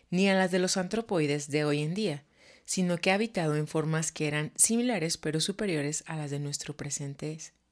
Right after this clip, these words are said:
antropoides. El hombre de ciencia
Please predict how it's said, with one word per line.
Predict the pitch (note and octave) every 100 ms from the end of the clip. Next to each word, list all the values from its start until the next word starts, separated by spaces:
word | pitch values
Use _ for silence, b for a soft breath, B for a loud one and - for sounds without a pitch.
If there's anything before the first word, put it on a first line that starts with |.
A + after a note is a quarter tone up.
| _ -
antropoides. | F#3 G#3 F#3 - D#2+ - - - _ _ _ _ _ _ _ _ _ _ _ _ _ _ _ _ _ _ _ _ _ _ _ _ _ _ _ _ _ _ _ _ _ _ _ - B B B B
El | F#3
hombre | A3 A#3
de | D4 C#4+
ciencia | - E3+ D3+ C#3+ D3